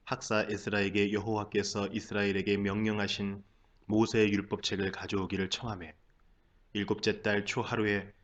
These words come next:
제사장 에스라가 율법책을 가지고 회중 앞 곧 남자나 여자나 알아들을 만한 모든 사람 앞에 이르러 수문 앞 광장에서 새벽부터 정오까지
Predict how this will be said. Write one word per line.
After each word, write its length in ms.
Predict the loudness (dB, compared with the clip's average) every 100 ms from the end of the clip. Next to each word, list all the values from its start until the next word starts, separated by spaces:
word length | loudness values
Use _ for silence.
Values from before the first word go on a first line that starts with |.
| _ _ -6
제사장 480 | -4 -2 0 2
에스라가 500 | 2 -2 -4 -2 0
율법책을 560 | 0 0 -2 0 0 0
가지고 560 | 0 -4 0 0 -2 -8 _ _ _
회중 260 | -4 -2 0
앞 240 | 0 -4 _ _ _ _
곧 260 | 0 0 0
남자나 580 | 0 2 2 4 4 4
여자나 460 | 4 4 2 2 0
알아들을 380 | 0 2 4 4
만한 320 | 2 2 2
모든 320 | 2 2 0
사람 300 | 0 0 0
앞에 260 | 0 0 0
이르러 320 | 0 -6 -10 -18 -20 _ _ _ -20 _ -10
수문 380 | -2 2 2 -2 0
앞 260 | 2 2 -2
광장에서 1000 | 0 2 4 4 4 2 2 0 -2 -6 _ _ _
새벽부터 560 | -4 0 0 0 0 0
정오까지 760 | 2 2 2 2 0 0 -4